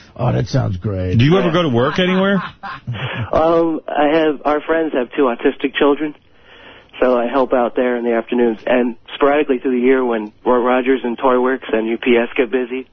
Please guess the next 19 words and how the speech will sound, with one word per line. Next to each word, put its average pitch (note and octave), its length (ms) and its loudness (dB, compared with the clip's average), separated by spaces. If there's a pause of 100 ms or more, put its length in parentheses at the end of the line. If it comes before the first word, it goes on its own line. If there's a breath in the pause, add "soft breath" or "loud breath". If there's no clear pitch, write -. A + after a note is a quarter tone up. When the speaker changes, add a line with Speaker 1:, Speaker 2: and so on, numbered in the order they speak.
Speaker 3:
they G#2+ 80 -4
have, A2+ 200 0
they A2+ 80 2
have A2+ 160 2
me A2 80 -4
do A2+ 180 -4
some G#2+ 80 -4
hours. F#2+ 300 -2 (180)
Speaker 2:
Do A2+ 120 0
you A#2+ 60 0
get A#2 160 0
paid A#2+ 300 0
for - 160 -4
watching A2+ 340 0
the A2 60 2
autistic A#2 480 0
kids? D#3+ 320 -4 (320)
Speaker 3:
Yeah. D#3 320 2 (140)
Speaker 2:
Yeah. D#2+ 220 -2